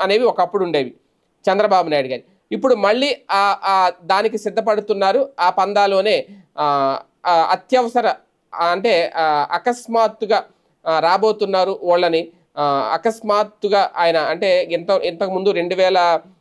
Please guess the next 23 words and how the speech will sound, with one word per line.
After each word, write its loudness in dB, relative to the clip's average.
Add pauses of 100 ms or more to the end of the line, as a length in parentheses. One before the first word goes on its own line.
(140)
ఆ, 0
నాలుగు 0
ముందు 0
అనుకుంటా -2
ఆయన -2
చెప్పిన -4
మాట -2
కూడా, -6
రెండు -2
వేల 2
పద్నాలుగులో -2
ఆ 4
స్థాయి -2
లేదు. -2 (280)
అలాగే 2
సడన్ 0
విజిట్స్ -6
ఉండేవట, 2 (1160)
అప్పటికప్పుడు 2
వచ్చి 0
అక్కడ 0
చూడడం 0
ఇమీడియట్‌గా. -2